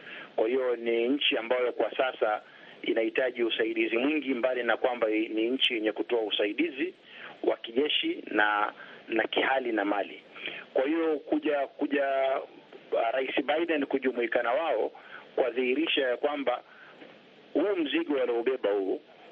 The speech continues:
wa kuweza kusaidia Ukraine si mzigo ambao kwamba wataubeba peke yao, lakini vile vile ni kwamba baada ya Ukraine, tisho hili la kuvamiwa,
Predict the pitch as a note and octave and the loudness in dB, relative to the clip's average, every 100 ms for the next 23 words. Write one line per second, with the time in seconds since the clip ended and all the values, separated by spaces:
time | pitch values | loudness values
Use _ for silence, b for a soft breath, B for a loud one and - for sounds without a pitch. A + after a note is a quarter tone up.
0 | - A2+ - B2+ B2+ A#2 - A2 A2 A2+ | -2 -2 0 0 0 0 -2 0 0 0
1 | A#2 A2 G2+ - A2+ F#2+ F#2 - D#3+ D3+ | 0 2 0 0 0 -2 -2 0 2 0
2 | B2 C#3 C3+ B2 A#2 A#2+ A2 C3+ B2+ A#2+ | 0 0 0 -2 2 0 2 0 0 0
3 | A2 A2 G#2+ A2+ A2+ G2+ G#2 - G2+ F2 | 0 0 0 2 0 0 -2 0 0 0
4 | - - B B B B - - - D3 | -4 -8 B B B B -2 0 0 0
5 | D3+ F#3+ G3 D#3+ C3 D3+ - B B - | 0 0 0 0 0 0 -4 B B -2
6 | - D#3+ D3 C#3+ C#3 D3 F#3 F#3 E3+ D3+ | 0 0 0 -2 0 0 0 0 0 0
7 | C3+ D3 C#3+ A#2 F#2+ - - D3 F#3 F#3 | 0 0 0 0 -2 0 2 0 2 2
8 | D3 - A#2 B2 C#3 E3 G#2+ E3+ | 0 -2 -2 0 0 0 0 -4